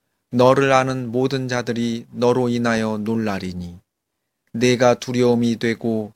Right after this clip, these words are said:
결코 다시는 잊지 아니하리라 하라.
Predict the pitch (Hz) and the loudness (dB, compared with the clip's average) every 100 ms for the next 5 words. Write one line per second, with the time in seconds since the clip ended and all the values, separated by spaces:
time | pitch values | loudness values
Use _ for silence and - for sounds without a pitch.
0 | - 117 131 - 139 139 131 - 135 - | -8 -6 -6 -4 -2 -2 -4 -8 -6 -4
1 | 131 123 120 127 113 - 123 113 107 107 | -2 -4 -6 -8 -8 -6 -2 0 0 -2
2 | 101 - 90 87 87 _ _ _ _ - | -6 -10 -10 -12 -14 _ _ _ _ -14
3 | 107 90 | -12 -12